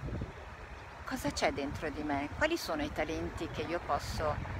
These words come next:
tirar fuori? E sa-, sapete cosa vi, vi può aiutare tantissimo? Ricordare i momenti in cui avete avuto bisogno e ce l'avete fatta da soli. Tutti,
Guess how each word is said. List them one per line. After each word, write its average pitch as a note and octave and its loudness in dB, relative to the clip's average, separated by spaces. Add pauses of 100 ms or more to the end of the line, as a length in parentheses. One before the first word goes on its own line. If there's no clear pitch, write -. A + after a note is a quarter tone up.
(120)
tirar E3+ 6
fuori? - 8 (320)
E - 6
sa-, E4 12 (160)
sapete A#3+ 6
cosa E3 8
vi, - 6
vi - 12
può - 12
aiutare - 12
tantissimo? - 12
Ricordare - 12
i - 6
momenti A#3 6
in F#3+ 4
cui F3 4
avete D#3+ 10
avuto E3+ 4
bisogno C#3+ 4 (500)
e E3+ 4
ce F#3 12
l'avete F#3 10
fatta E3+ 2
da F3 -2
soli. A#2+ -4 (480)
Tutti, D#3 -2